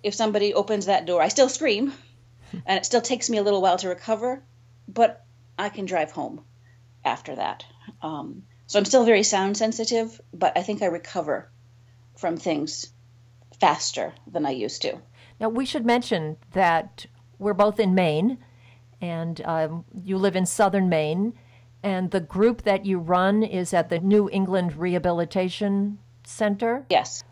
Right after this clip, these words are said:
Speaker 2: Tell us a little bit about that group.
Speaker 1: Yeah, it's, it's called Brain Injury Voices, and, um, I founded it along with my mentor, Bev Bryant, and we are a group of, we're now ten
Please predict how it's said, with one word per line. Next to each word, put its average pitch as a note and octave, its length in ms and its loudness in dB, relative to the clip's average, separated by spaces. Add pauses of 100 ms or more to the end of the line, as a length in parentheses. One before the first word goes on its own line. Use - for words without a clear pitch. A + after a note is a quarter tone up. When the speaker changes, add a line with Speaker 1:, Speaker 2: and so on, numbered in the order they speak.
(320)
Speaker 2:
Tell A#3 160 4
us B3 140 0
a C4+ 60 -2
little A3+ 240 2
bit G#3 140 0
about F3+ 300 0
that - 180 -4
group. D#3 360 -6 (640)
Speaker 1:
Yeah, G3 100 4
it's, - 200 -4
it's G3 120 -4
called G3+ 260 4
Brain F#3+ 200 2
Injury A3+ 280 0
Voices, A3+ 600 -2 (480)
and, E3+ 380 0
um, D#3 320 -2
I F3+ 100 4
founded F#3+ 360 2
it A3 120 4
along F#3 220 6
with G3 100 -2
my F#3+ 140 0
mentor, F#3 400 2
Bev F3+ 260 0
Bryant, D#3+ 480 -2 (680)
and E3+ 380 -2 (100)
we G3 200 0
are F#3 200 6
a F#3+ 60 0
group F3+ 260 -6
of, F3 320 0
we're D#3+ 180 -4
now F3 180 -2
ten A#3 420 4